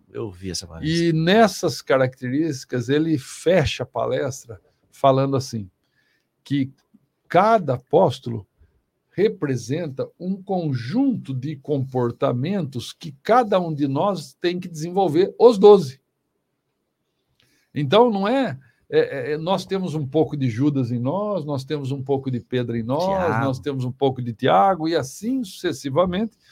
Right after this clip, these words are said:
Speaker 2: E o evoluir está justamente em, nessa exemplificação, num microcosmo dos doze apóstolos, as características boas e ruins estão nos doze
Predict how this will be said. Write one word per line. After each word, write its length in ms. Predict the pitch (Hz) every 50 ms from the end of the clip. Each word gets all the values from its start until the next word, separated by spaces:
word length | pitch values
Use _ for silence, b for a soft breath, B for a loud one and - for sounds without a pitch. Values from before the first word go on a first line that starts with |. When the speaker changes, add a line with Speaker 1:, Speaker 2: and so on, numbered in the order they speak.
| b b b b b b b b b -
Speaker 2:
E 300 | 165 190 220 220 190 - -
o 240 | 196 214 247 262
evoluir 1080 | 262 254 233 180 175 208 214 214 214 214 214 208 202 202 208 208 220 233 254 277 294 294 _ _ _ _ _ _ _ _ _ _
está 520 | - 180 170 - - - - 185 196 196
justamente 840 | 165 160 196 185 - - 185 170 147 143 156 180 208 202 185 196 196
em, 260 | 175 165 151 131 120 - _ _ _ _ _ _ _ _ _ _ _ _ _ _ -
nessa 460 | 123 135 151 185 202 185 185 - 196
exemplificação, 1200 | 185 165 135 123 117 135 196 240 262 247 - 254 208 185 - 220 208 - 196 170 135 - - 180 185
num 200 | 180 175 170 175
microcosmo 1160 | 190 254 269 - - 226 208 - - - - 180 196 208 214 220 208 196 165 135 143 151 156
dos 200 | 143 143 135 123
doze 300 | 120 151 156 143 123 143
apóstolos, 800 | 127 135 - - 131 156 202 214 202 - - 269 277 - - _ _ _ _ _ _ _ _
as 220 | - 165 156 -
características 1040 | - - 208 220 220 190 - _ 190 175 160 160 156 135 131 - - 139 123 - 110
boas 460 | 107 110 120 170 202 233 233 214 175
e 60 | 180 180
ruins 500 | 160 151 156 151 151 156 160 170 156 151
estão 360 | 160 135 131 - 156 151 160
nos 160 | 175 156 127
doze 680 | 120 113 135 139 147 147 156 160 147 139 170 220 233